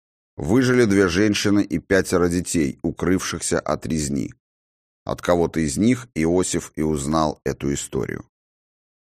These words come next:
Масада жива в израильской памяти,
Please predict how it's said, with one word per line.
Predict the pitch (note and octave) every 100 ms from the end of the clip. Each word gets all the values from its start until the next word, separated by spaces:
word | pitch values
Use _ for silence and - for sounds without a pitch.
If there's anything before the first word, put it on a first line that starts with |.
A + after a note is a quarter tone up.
| _ _ -
Масада | - E2+ - A#2+ B2+ B2+
жива | B2 C3+ C3+
в | F2
израильской | D2+ D#2+ C2+ A#1+ - D2
памяти, | D2+ C#2 - -